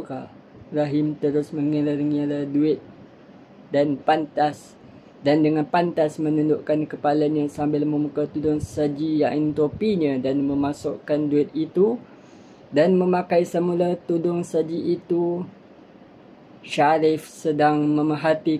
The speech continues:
kelakuan Rahim memasukkan duit tambang dalam tudung saji, yakni topi kecilnya, dari satu arah. Sharif gusar, "Oi Rahim, kau curi duit ya?"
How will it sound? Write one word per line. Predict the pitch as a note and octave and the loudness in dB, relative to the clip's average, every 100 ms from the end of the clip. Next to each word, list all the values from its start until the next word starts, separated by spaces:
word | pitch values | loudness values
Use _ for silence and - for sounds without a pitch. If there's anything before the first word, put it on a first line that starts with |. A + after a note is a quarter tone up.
| - | 0
kelakuan | D#3 D3+ D3+ D#3+ D#3 | 0 0 0 -2 2
Rahim | D3 D#3+ D#3 D#3 C3 | 0 0 -2 -4 -4
memasukkan | D3+ D#3 D3+ D3+ - D3+ D#3 | -2 -2 -2 -4 -2 0 2
duit | D3+ - | 0 0
tambang | D#3 D#3+ D3+ D#3 D3+ | 0 0 0 0 0
dalam | D3+ D#3 D#3 | 0 0 -2
tudung | D3+ D3+ | -2 -2
saji, | D3+ D3 D3+ D3+ | -2 -4 -2 0
yakni | D3+ D3 D#3+ D#3 | -2 -2 -6 -6
topi | D#3 D#3+ - - - - D#3 | -8 -8 -10 -14 -20 -12 -6
kecilnya, | D#3 - G#3 G3 D3+ D3 | -6 0 4 4 4 0
dari | C3+ C3+ C3+ | -2 -2 -4
satu | C3 C3 C3 B2+ | -6 -8 -6 -4
arah. | B2+ A#2+ - - - - - - - - | -2 -4 -8 -20 -20 -20 -20 -20 -20 -2
Sharif | F3+ E3+ D3+ - | 4 4 4 0
gusar, | C#3+ C3+ A#2+ A2+ - - - - | -6 -4 -4 -6 -14 -20 -8 2
"Oi | C#3+ F3+ F3+ | 6 8 8
Rahim, | E3+ F3+ D3+ B2 - - | 8 6 6 2 -10 -4
kau | A#2 | -2
curi | A#2 C#3 C3+ B2+ | 0 0 2 2
duit | C3+ G3 - | 4 4 4
ya?" | A2+ | 0